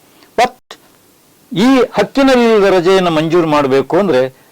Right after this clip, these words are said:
ಕನಿಷ್ಠ ಐದು ವರ್ಷ ಸೇವೆ ಪೂರೈಸಿದವರಿಗೆ ಮಾತ್ರ ಅವಕಾಶ. ಒಂದು ಬಾರಿಗೆ ತೊಂಬತ್ತು ದಿನ, ಒಟ್ಟು ಸೇವಾವಧಿಯಲ್ಲಿ ಮುನ್ನೂರ ಅರವತ್ತು ದಿನ ಹಕ್ಕಿನಲ್ಲಿಲ್ಲದ ರಜೆಯನ್ನು ಮಂಜೂರು ಮಾಡಬಹುದು. But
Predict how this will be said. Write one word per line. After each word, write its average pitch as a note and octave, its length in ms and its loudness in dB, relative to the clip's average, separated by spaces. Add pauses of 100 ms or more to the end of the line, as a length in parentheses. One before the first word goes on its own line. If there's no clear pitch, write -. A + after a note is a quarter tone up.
(840)
ಕನಿಷ್ಠ F#3+ 460 -2 (640)
ಐದು F3+ 360 0
ವರ್ಷ D#3 260 0
ಸೇವೆ D#3+ 720 0
ಪೂರೈಸಿದವರಿಗೆ C#3+ 1200 0
ಮಾತ್ರ C#3 540 -2 (840)
ಅವಕಾಶ. B2+ 520 -4 (680)
ಒಂದು A#3+ 400 0
ಬಾರಿಗೆ F3+ 480 2
ತೊಂಬತ್ತು D3 600 -2
ದಿನ, B2 140 0
ಒಟ್ಟು F3+ 520 0
ಸೇವಾವಧಿಯಲ್ಲಿ D#3 880 0
ಮುನ್ನೂರ D#3 600 -2
ಅರವತ್ತು C#3+ 720 -2
ದಿನ D#3+ 160 -4
ಹಕ್ಕಿನಲ್ಲಿಲ್ಲದ B2+ 920 -4
ರಜೆಯನ್ನು A#2 800 -4 (340)
ಮಂಜೂರು B2 460 -4
ಮಾಡಬಹುದು. G2 720 -6
But G#2+ 180 -6